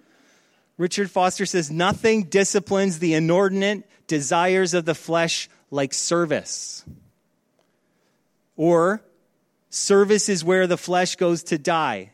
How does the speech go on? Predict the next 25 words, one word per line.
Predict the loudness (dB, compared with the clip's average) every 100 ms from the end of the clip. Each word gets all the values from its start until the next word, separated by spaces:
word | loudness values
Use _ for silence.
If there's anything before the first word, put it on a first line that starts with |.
| -10
Jonathan | -8 -6 -6 -6
Edley | -6 -8 -10
said | -8 -8
that. | -8 -12 -14 _ _ _ _ _ -20 _ -20 -20 -20 -20 _ -20 _ _ _ _ _ -6
I | 0
really | 2 4
wanted | 4 2 -2
to | -4
quote | -2 -2
myself | -2 -4 -2 -2 -4 _ _ _ _ _ _ _ -12
because | -6 -4
it | -4 -6
sounds | -4 -2 0 -2 -4
more | -2 -2
important | -2 -2 -2
when | -4 -4
you | -6 -8
put | -8 -6
it |
up | -4 -6
as | -10
a | -8
quote, | -2 -2 -2 -10
doesn't | -10 -8 -6
it? | -6 -8